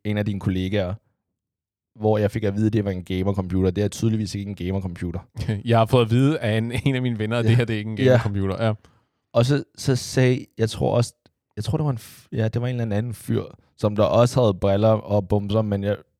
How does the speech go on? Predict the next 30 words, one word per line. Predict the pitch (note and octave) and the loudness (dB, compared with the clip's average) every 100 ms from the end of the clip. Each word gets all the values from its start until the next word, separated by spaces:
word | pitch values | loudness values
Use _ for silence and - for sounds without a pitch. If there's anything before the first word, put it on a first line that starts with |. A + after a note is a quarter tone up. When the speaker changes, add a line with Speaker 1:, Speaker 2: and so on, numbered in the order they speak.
| _ A2 | _ -2
Speaker 1:
denne | A2 | 0
gang, | A#2 G2+ G2 | 2 0 -2
så | A2 | 0
var | G#2 | 2
jeg | F#2+ | 4
op-, | F#2+ F2+ - | 2 -2 0
ops | G2 G2 - | 0 0 0
på | G2 | 0
det. | F#2 _ _ _ _ _ _ _ - | 0 _ _ _ _ _ _ _ -4
Men | A2+ A2 | 0 2
han | A#2 D3 | 4 6
var | E3+ | 6
så | - C3+ A#2 | 6 4 6
Speaker 2:
<laughs> | A2+ | 6
Speaker 1:
meget | B2+ A2+ | 6 6
oprigtig | A#2 A2 A2 - A#2+ - _ _ - | 4 4 2 2 -6 -6 _ _ -4
med | A#2 | 0
det | G2+ | 2
samme, | A2 G#2+ G#2 | 4 2 0
sådan | A2+ | 2
der, | G#2+ F#2+ - _ _ _ _ _ _ _ _ - | 4 4 0 _ _ _ _ _ _ _ _ -2
"Ja, | G2+ | 2
det | G#2 | 4
her, | A#2 | 4
det | A2 | 4
er | |
ikke | G2+ | 0
en | F#2+ | -2
gamercomputer, | F#2+ F#2+ G2 F2+ F2 | 0 0 0 2 0
der." | E2 | -2